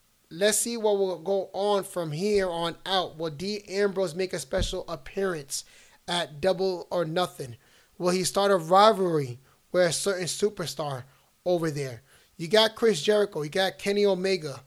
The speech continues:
You know, you got Cody Rhodes. You got great superstars that he can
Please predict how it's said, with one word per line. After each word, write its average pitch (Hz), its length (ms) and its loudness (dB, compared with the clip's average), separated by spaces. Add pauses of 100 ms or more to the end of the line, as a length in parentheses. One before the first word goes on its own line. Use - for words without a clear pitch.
(460)
You 170 140 -2
know, 190 300 2 (140)
you 190 80 -8
got 196 300 8 (400)
Cody 226 300 6
Rhodes. 202 520 4 (260)
You 202 140 -6
got 220 220 6 (200)
great 214 260 0
superstars 185 840 0
that 170 140 -4
he 180 160 -6
can 185 160 -6